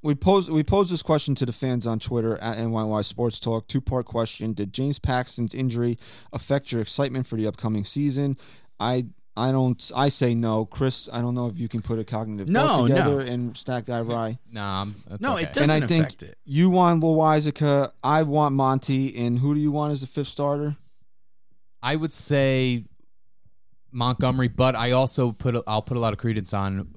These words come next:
Speaker 3: on spring training, on who, who does the best in spring training and earns
Speaker 1: No,
Speaker 3: that.
Speaker 1: yeah, I, but I
Speaker 3: But
Speaker 1: understand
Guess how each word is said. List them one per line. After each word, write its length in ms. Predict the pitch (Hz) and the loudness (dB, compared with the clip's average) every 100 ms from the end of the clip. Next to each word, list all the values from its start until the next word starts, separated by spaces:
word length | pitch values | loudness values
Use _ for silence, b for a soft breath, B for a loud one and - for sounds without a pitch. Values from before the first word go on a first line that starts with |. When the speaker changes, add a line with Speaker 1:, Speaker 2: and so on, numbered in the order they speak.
| - | -8
Speaker 3:
on 360 | 98 92 90 - | -4 -4 -6 -10
spring 240 | - 101 | -6 -4
training, 420 | 90 95 90 76 - - | -2 -2 -4 -8 -16 -12
on 120 | 90 | -10
who, 180 | 85 98 | -8 -8
who 120 | 101 101 | -6 -6
does 180 | 95 - | -6 -6
the 80 | |
best 300 | 87 95 - | -6 -8 -8
in 60 | 92 | -14
spring 240 | - 90 85 | -10 -10 -8
training 380 | 98 87 80 - - - | -10 -10 -12 -18 -20 -16
and 160 | 95 92 98 | -12 -10 -8
earns 340 | 95 90 - | -6 -6 -8
Speaker 1:
No, 80 | 85 | -10
Speaker 3:
that. 120 | 180 | -4
Speaker 1:
yeah, 160 | 175 135 | -2 -2
I, 60 | |
but 180 | 147 190 | -4 0
I 40 | |
Speaker 3:
But 120 | 123 190 | 2 2
Speaker 1:
understand 160 | 170 | 4